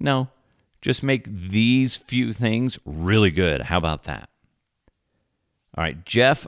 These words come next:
underscore C O underscore P N W on Twitter.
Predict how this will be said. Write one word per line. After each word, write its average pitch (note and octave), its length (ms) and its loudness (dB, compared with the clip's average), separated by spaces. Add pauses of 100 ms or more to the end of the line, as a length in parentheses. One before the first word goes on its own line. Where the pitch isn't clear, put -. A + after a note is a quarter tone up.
underscore A2+ 1000 -2 (460)
C - 460 -2
O G2+ 460 2
underscore G2 720 -2
P - 360 -6
N F#2+ 200 -2
W G2 600 -2
on D2+ 300 -4
Twitter. D2 480 -10